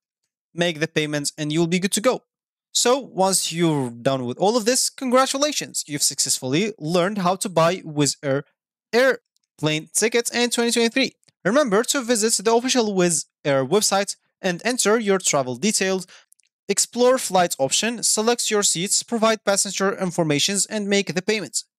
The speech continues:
Booking your Wizz Air tickets is a straightforward process, allowing you to embark on your next adventure with ease.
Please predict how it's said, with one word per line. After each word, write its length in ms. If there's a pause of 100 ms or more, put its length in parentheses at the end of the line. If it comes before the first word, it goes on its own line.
(100)
Booking 360
your 200
Wizz 320
Air 120
tickets 400 (100)
is 380
a 40
straightforward 720
process, 440
allowing 420
you 280
to 320
embark 520 (540)
on 200
your 260
next 340
adventure 480
with 260
ease. 240